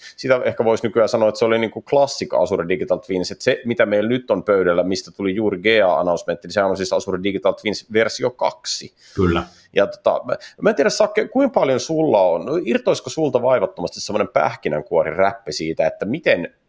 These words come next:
Speaker 1: Digital Twinsia käytetään niin kuin esimerkiksi devaajan näkökulmasta, koska sehän on siis palvelu, joka on niin kuin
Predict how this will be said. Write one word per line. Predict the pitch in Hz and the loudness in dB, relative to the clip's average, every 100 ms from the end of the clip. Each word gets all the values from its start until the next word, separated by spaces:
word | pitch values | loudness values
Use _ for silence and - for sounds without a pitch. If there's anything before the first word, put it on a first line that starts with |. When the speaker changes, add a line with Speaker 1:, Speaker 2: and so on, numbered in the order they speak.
| 101 | -6
Speaker 1:
Digital | 104 98 90 | -4 -2 -4
Twinsia | - 80 - 82 | -4 -6 -2 0
käytetään | - 110 92 90 80 | 2 2 2 -2 -2
niin | 85 | -2
kuin | 98 | -4
esimerkiksi | 107 117 - | -6 -6 -2
devaajan | 196 127 80 73 | 0 2 0 -4
näkökulmasta, | 73 - 76 76 82 | -8 -10 -10 -8 -8
koska | - - | -10 -4
sehän | 127 180 196 | 0 2 0
on | 190 | -2
siis | 151 | -4
palvelu, | - 165 170 120 104 | 0 2 2 2 2
joka | 107 113 | 2 2
on | 107 | 2
niin | 110 | 0
kuin | 117 | -4